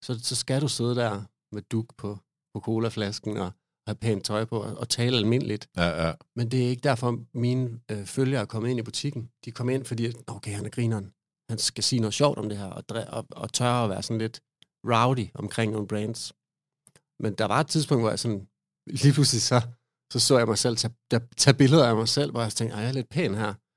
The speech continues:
Speaker 1: Det lægger jeg lige ud." Uden
Speaker 2: Mm.
Speaker 1: at det var sjovt. Det var
Speaker 2: Ja,
Speaker 1: bare sådan,
Speaker 2: ja, ja,
Speaker 1: "Nå,
Speaker 2: ja,
Speaker 1: nu er jeg
Speaker 2: ja.
Speaker 1: også sådan lidt, lidt pæn."
Speaker 2: Ja.
Speaker 1: Det var folk ikke. Det, det var de ikke klar på.
Speaker 2: Nej.
Speaker 1: Og det, jeg kunne også mærke, det gjorde mig, øh,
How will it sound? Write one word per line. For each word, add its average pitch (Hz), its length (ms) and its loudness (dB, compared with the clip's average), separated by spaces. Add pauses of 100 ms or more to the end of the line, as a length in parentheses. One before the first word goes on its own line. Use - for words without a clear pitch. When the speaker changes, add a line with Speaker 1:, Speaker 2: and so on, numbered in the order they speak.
(120)
Speaker 1:
Det 139 80 2
lægger 135 160 6
jeg 110 60 4
lige 113 100 4
ud." 123 200 2 (160)
Uden 196 120 12
Speaker 2:
Mm. 208 40 10
Speaker 1:
at - 80 6
det 131 60 6
var 113 40 4
sjovt. - 260 2 (220)
Det 170 40 6
var 165 40 6
Speaker 2:
Ja, 156 60 8
Speaker 1:
bare 151 80 8
sådan, 113 260 6
Speaker 2:
ja, 110 80 4
ja, - 100 8
Speaker 1:
"Nå, 90 60 6
Speaker 2:
ja, 90 100 8
Speaker 1:
nu 208 60 12
er 226 40 12
jeg 190 80 12
Speaker 2:
ja. 135 60 10
Speaker 1:
også 156 200 6
sådan 139 180 4
lidt, 117 160 0 (160)
lidt 120 220 -2
pæn." 156 340 0 (140)
Speaker 2:
Ja. 90 160 4 (100)
Speaker 1:
Det 127 100 2
var 110 80 -2
folk 117 260 -2
ikke. - 220 -6 (240)
Det, 135 180 4
det 147 80 8
var 135 60 6
de 120 60 6
ikke 117 100 2
klar 117 160 4
på. 117 100 0 (440)
Speaker 2:
Nej. 139 120 2
Speaker 1:
Og - 60 4
det, 131 180 8
jeg 120 100 2
kunne 135 100 2
også 127 160 0
mærke, 131 240 0 (960)
det 131 100 -4
gjorde 127 200 0
mig, 113 320 -2
øh, - 320 -8